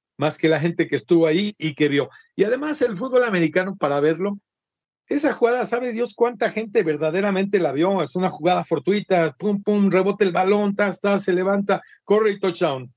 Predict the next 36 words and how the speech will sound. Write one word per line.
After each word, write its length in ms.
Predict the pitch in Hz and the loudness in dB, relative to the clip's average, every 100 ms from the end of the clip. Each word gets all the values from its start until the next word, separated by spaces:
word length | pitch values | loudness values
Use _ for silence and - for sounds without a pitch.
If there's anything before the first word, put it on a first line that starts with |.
| _ | _
Ah, 260 | - 214 208 | -6 -6 0
caray, 400 | 175 175 175 143 _ _ - | 2 4 2 0 _ _ -6
este, 280 | 156 170 | -4 2
¿y 100 | 175 | 0
qué 140 | 170 214 | 0 -2
pasó? 440 | 202 175 208 196 _ _ _ _ | -2 0 -2 -4 _ _ _ _
Y 100 | 170 | 0
vamos 220 | 196 202 | 0 2
a 60 | 180 | -2
la 100 | 165 | -2
repetición 520 | 160 165 147 143 185 | -2 -6 -4 0 0
instantánea 560 | 175 165 143 175 190 185 | 0 -2 0 -2 0 0
y 80 | 180 | 2
no 180 | 190 | 2
hay, 220 | 180 165 - _ _ | 2 0 -4 _ _
<laughs> 500 | 135 247 226 - - | -4 -2 -4 -10 -4
y 100 | 160 | -2
no 100 | 202 | 2
hay 140 | 254 262 | 0 0
una 180 | 233 165 | -4 -2
toma 320 | 226 208 170 | -2 -2 -2
clara 360 | 190 196 170 147 | 0 0 0 -2
que 100 | 147 | -4
nos 180 | 139 | -4
dé 380 | 131 160 160 175 - 147 | 2 2 2 -6 -12 -6
si 180 | 160 | -6
fue 400 | 143 170 170 165 147 | 0 2 4 2 0
pase 300 | 160 165 147 | -4 -4 -6
completo 480 | 143 156 147 147 | -6 0 0 0
o 60 | 135 | -4
no. 160 | 131 - _ | -8 -12 _
Precisamente 800 | 156 165 190 165 156 156 151 139 | 0 0 0 -2 -2 -2 -2 0
ahí 100 | 143 | 0
está 240 | 143 - 147 | 0 0 0
la 140 | 143 | 0
magia 600 | 151 160 151 - 139 | 0 0 -2 -2 -2